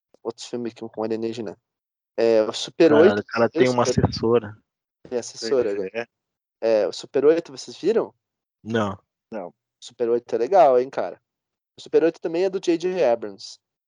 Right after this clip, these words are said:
Speaker 1: É bem legal. É que, tipo, a ideia é que as crianças tão fazendo um, um filme, um filmezinho pra escola.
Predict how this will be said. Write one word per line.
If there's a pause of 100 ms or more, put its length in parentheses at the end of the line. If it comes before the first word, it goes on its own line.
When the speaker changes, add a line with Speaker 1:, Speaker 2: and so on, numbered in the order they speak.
(240)
Speaker 1:
É
bem
legal.
É
que,
tipo,
a
ideia
é
que
as
crianças
tão
fazendo
um, (600)
um
filme,
um
filmezinho
pra
escola.